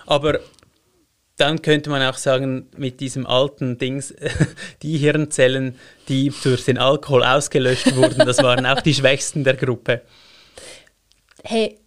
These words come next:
Speaker 2: ich meine, vielleicht.
Speaker 1: <laughs> Ja, ja.
Speaker 2: Ich weiß es nicht.
Speaker 1: Hey, ich sag nur, das Kriterium, dass alle Zellen gewinnen müssen, finde ich einfach schwierig, so quasi so im,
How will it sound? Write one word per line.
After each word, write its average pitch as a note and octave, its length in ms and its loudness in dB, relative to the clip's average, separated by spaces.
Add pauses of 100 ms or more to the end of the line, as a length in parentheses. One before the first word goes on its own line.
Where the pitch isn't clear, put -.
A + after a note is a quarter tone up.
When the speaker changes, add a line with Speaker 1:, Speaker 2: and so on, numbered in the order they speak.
(140)
Speaker 2:
ich G3+ 140 -6
meine, G#3 400 -2
vielleicht. D#4+ 720 2
Speaker 1:
<laughs> - 0 -
Ja, - 360 2
ja. F3 300 2
Speaker 2:
Ich B3 140 0
weiß E4 240 4
es G#4 140 -4
nicht. C4+ 360 -2
Speaker 1:
Hey, F#3 100 4
ich - 100 -2
sag F#3 120 4
nur, F3+ 140 6
das F3 160 4
Kriterium, E3+ 500 2
dass C3+ 220 -4
alle D#3+ 360 4
Zellen D3 360 2
gewinnen C#3+ 340 2
müssen, C3+ 260 -2
finde C#3+ 220 0
ich C3 100 -4
einfach C3 300 -2
schwierig, C#3+ 800 -2
so C#3+ 180 -2
quasi C3 400 0
so C#3 120 -4
im, B2+ 280 -6